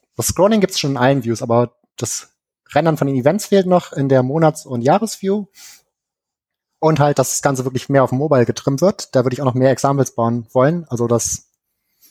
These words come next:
normale Worker-Setup funktioniert super auch auf Handys. Aber es fehlen einfach noch wirklich mehr Beispiele, wirklich,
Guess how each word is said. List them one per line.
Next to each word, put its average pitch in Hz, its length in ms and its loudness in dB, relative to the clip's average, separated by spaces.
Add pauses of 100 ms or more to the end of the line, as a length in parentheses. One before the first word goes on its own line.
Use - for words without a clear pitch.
(140)
normale 139 360 2
Worker-Setup 160 540 -2
funktioniert 127 380 -10
super 151 280 -2
auch 127 80 0
auf - 200 -2
Handys. 170 520 -4 (1200)
Aber 160 180 2
es 156 100 -4
fehlen 156 120 2
einfach 143 200 -2
noch - 200 -4
wirklich 127 160 -10
mehr 131 180 2
Beispiele, 123 640 0
wirklich, 123 260 -6